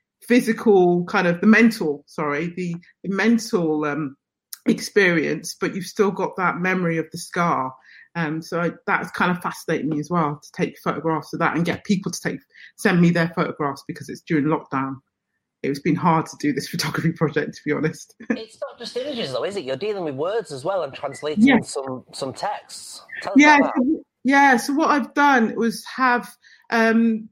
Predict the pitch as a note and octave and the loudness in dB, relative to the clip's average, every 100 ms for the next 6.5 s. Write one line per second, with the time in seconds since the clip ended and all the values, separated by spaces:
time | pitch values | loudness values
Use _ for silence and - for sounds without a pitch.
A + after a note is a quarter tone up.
0 | - A3 D4+ C#4+ C4+ C4 - G#3+ F#3 F3+ | -10 -4 0 0 2 0 0 0 0 0
1 | F3+ F#3 G3+ B3+ A#3+ A3 G#3 F3+ - - | -2 -4 -2 -2 0 0 0 0 -2 -4
2 | - G#3+ G#3 G#3+ - A3 G#3 G3+ G3+ - | 0 2 2 -4 -2 0 2 0 -6 -16
3 | _ F#3+ F3+ A#3+ G#3+ - - F#3+ - F#3 | _ -12 -6 -4 -6 -8 -10 -8 -6 -4
4 | F3 F#3 - F#3 F#3+ F#3+ F#3 - - - | -4 -4 -4 -2 -2 -2 -6 -12 -16 -8
5 | F#3+ F3 E3+ E3 - - A3 G3 F#3+ F#3+ | -6 -4 -4 -6 -6 4 4 6 4 0
6 | F3+ F3 E3+ - F3+ | -2 -4 -8 -6 -8